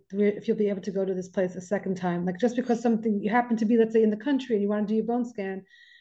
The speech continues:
then yes, it may be shorter lines, but you're not gonna have to do your, your follow-up there necessarily. So just things to consider.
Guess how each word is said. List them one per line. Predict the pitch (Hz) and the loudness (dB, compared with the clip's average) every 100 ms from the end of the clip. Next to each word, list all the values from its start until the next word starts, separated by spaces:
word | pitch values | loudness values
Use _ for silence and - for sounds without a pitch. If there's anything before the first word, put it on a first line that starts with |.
| _ _ | _ _
then | 208 208 202 202 | 4 6 4 4
yes, | 214 220 | 4 4
it | 208 | 4
may | 220 | 4
be | 214 220 185 180 - | 6 2 0 -8 -6
shorter | - 233 208 | 2 4 4
lines, | 196 214 226 226 262 262 - _ _ _ _ - | 2 2 2 2 2 0 -6 _ _ _ _ -6
but | 208 185 | -6 0
you're | 220 | 0
not | 214 | 2
gonna | 214 | 2
have | 196 | 0
to | |
do | 190 | 0
your, | 190 180 - | 0 -2 -8
your | 202 190 | -6 -2
follow-up | - 196 185 170 | 2 2 2 0
there | 185 | 0
necessarily. | 170 165 175 - 170 160 165 | -2 -4 -8 -2 -2 -2 -4
So | 170 185 | -6 -6
just | 180 220 220 | -2 -4 -2
things | - 226 220 | 2 2 2
to | |
consider. | - 202 - 190 - 175 | 0 -2 -2 -4 -4 -10